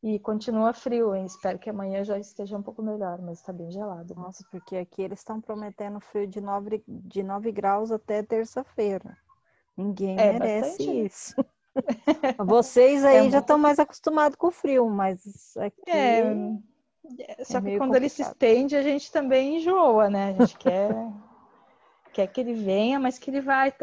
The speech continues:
Speaker 1: vá embora também. <laughs>
Speaker 2: Eu
Speaker 1: Mas tá bom.
Speaker 2: não tive tempo de escrever nada, porque eu fui atropelada por situações aqui em casa.
Speaker 1: Sim.
Speaker 2: Vocês, vocês viram lá no grupo, né?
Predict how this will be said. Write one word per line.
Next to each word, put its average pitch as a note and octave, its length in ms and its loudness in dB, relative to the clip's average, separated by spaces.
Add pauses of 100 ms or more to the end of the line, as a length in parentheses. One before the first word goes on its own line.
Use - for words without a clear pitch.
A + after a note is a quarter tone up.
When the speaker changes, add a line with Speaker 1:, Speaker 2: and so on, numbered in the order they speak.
Speaker 1:
vá A#3 240 2
embora A3+ 380 0
também. A#3+ 260 -6 (540)
<laughs> C4+ 960 -12 (1000)
Speaker 2:
Eu A3 600 4
Speaker 1:
Mas F#3+ 140 -8
tá C4 120 -20
bom. - 120 -8
Speaker 2:
não G#3 120 -4
tive A3 260 -6
tempo A3 400 -4
de F#3+ 140 -6
escrever F#3+ 540 -6
nada, F#3 580 -8
porque - 300 -20
eu F3+ 320 -8
fui F#3 180 -10
atropelada F3+ 640 -10
por F3 240 -10
situações F3+ 640 -14
aqui E3+ 160 -16
em F3+ 60 -12
casa. G#3 480 -8 (880)
Speaker 1:
Sim. - 220 -10
Speaker 2:
Vocês, F#3+ 140 -2
vocês - 540 -4
viram F#3 300 -2
lá F3+ 100 -6
no F3 140 -8
grupo, G#3 380 -6
né? A3 160 -8